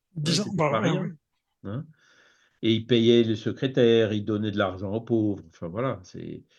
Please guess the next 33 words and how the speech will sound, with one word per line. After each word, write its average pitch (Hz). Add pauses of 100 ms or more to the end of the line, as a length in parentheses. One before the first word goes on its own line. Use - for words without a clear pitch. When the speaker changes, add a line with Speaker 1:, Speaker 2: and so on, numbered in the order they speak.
(220)
Speaker 2:
il -
s'est 131
jam-, 139
il 139
y 131
a 131
jamais 156
eu 180
d'enrichissement 135
personnel 117
sur 120
le 104
dos 113
du 110
spiritisme. 98
Donc -
là, 151
il 170
a -
répondu. 127 (400)
Et 117
aujourd'hui, 120
on 147
a 113
les 104
éléments 117 (440)
qui 117
permettent 120
de, 95
de, 87
de 82
dire, 107
voilà, 95